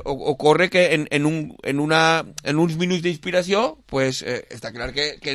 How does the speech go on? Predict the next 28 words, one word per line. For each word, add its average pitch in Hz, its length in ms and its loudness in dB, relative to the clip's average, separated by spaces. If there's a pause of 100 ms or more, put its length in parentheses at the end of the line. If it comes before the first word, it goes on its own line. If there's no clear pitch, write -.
eh, - 460 -14 (100)
això 131 320 -8
passa 151 760 -2
com 147 220 -8
un 139 80 -10
cometa, 147 400 -4
no? 147 140 -4 (340)
Eh, 139 300 -8 (340)
per 147 140 -4
el - 40 -6
cel, 151 220 -2
passarà 135 320 -4
una 139 160 0
vegada 143 400 2
cada 139 160 2
no 139 160 -2
sé 139 80 -6
quants 135 240 -2
anys 139 100 -4
que 160 140 -2
en 156 80 -6
set 156 160 -2
minuts 151 240 -4
fem 139 160 0
quatre 127 320 -2
gols. 143 320 6 (300)
Ni, 135 180 2
i, 135 160 -4